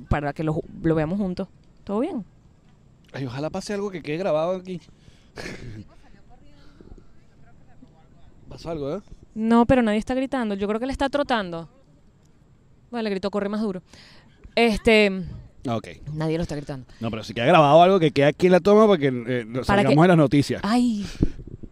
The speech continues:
Speaker 2: Que tuviste que salían las noticias de Argentina.
Speaker 1: ¡Tú!
Speaker 2: <laughs> Por culpa de, de... De, de, ¿cómo que se llama? De, del niñito que se perdió y le hicieron la canción.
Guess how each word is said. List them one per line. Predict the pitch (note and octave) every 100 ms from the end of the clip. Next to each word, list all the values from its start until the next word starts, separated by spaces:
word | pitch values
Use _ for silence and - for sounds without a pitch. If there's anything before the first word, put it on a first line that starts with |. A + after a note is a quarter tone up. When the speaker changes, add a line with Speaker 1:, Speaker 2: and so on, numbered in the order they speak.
| -
Speaker 2:
Que | G3
tuviste | G3 A#3+
que | E4
salían | A#3+ A#3 C#4+
las | C#4+
noticias | A3 G#3 A3
de | B3+
Argentina. | A#3 F3 F3 B3 F3 A#2+ G2+ - _ _ - _ _ - _ - -
Speaker 1:
¡Tú! | F#4+ A#4+ -
Speaker 2:
<laughs> | G#3 - B3 - A3+ -
Por | G#3+ G#3
culpa | A3+ A3 A#3+
de, | A#3 G3 - - - E3+
de... | G3 F3 F3 E3 D#3 C#3+ C3 G#2 - - - D3+
De, | G3+ F3+ F#3+
de, | E3+
¿cómo | E3 G#3
que | A#3 B3+
se | A#3+
llama? | G#3+ F3 E3
De, | D3 D3+ D3
del | D3 E3
niñito | F3 F#3 A#3+
que |
se | A3 F#3+
perdió | F3 F3 A3+ A#3
y |
le | G#3
hicieron | E3+ G#3
la | A3
canción. | F3 G3+ G3 C3